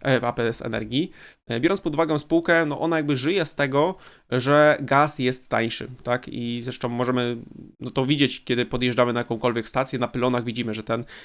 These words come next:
cena L P G trzy złote okolice,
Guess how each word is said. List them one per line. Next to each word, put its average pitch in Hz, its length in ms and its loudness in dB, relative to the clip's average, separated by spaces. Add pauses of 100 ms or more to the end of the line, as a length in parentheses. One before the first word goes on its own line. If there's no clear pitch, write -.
cena 147 360 4
L 135 120 2
P 135 140 0
G 143 360 2 (140)
trzy - 180 -4
złote 139 460 2
okolice, 143 580 0